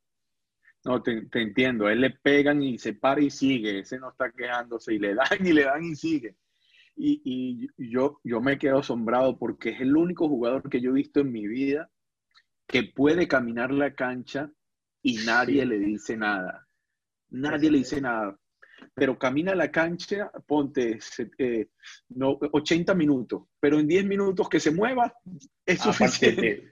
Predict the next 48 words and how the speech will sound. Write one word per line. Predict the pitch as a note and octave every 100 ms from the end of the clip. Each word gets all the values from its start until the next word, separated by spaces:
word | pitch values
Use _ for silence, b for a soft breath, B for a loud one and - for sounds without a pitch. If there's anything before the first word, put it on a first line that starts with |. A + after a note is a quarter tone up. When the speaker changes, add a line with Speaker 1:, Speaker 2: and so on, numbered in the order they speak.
| _
Speaker 2:
te | -
voy | A#2+
a | B2
con-, | C3+ A#2
te | B2
voy | B2
a |
contar | C3+ C3+ C3+
una | B2+
anécdota | B2 C3+ A#2 A2+
que | G#2+
cuando | G#2 A2+ A2+
yo |
estuve | A#2 -
en | A#2+
la | A#2
selección | - A2 A2+
española, | A2+ - G#2+ A2+ A#2+ A#2+ _
en | A2 A2+
una | A#2 A#2
conversación | A2+ A2+ - - A#2
con | A#2 A2
Xavi, | - A#2+ B2 A2+
me | A2
lo | G#2+
dijo. | A2+ - G#2 _ _ _ _ _ _ _ _ _
Dice, | B2+ B2 A2+ G#2+ G#2+ - -
"Nosotros | A#2 A#2+ A#2 - C#3 C3
vemos | C3+ C3+ B2
el | A#2
campo | B2+ B2+ A#2+
así, | A2 - C#3 - - _ _
eh, | A2+ A2+ - -
pero | A#2 A#2
él | B2+
lo | C3+
ve | C3+ C3
así. | - - B2+ - - -
Eh, | - - - - - _ _ _
eh, | _ - - -
él | B2 A#2+
tiene, | C3 C3 B2+ B2 B2 B2 A#2+
tiene | B2 B2+ B2 B2
un | A#2+ A#2+
don, | C3+ A2+ A2+
es | A#2 A#2 B2 A#2+ A#2+
así. | A#2 - B2 A2+
Eh, | A2 A2+